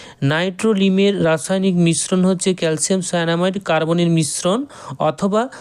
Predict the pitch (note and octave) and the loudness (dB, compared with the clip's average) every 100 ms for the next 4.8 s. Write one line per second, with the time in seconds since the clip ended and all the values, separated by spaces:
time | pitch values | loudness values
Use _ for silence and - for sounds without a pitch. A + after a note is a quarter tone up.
0 | - - F3 F3+ F#3+ - A#3 G#3+ A#3 B3 | -10 -6 -2 -2 -2 0 0 0 0 0
1 | A3+ F#3 E3+ F3+ G3 - _ - F#3+ F3+ | 0 -2 0 0 -2 -6 _ -2 0 0
2 | E3 E3+ E3 G3+ G#3 G#3 F#3 F3+ - F3+ | 0 -2 0 0 0 0 0 0 2 2
3 | F3+ - A3 - E3 E3 F#3 G3 G3 F#3+ | 0 -2 -2 -2 -2 2 2 2 0 0
4 | E3 C#3+ G3+ F#3+ D#3+ F#3+ D#3 | 0 0 0 0 0 2 2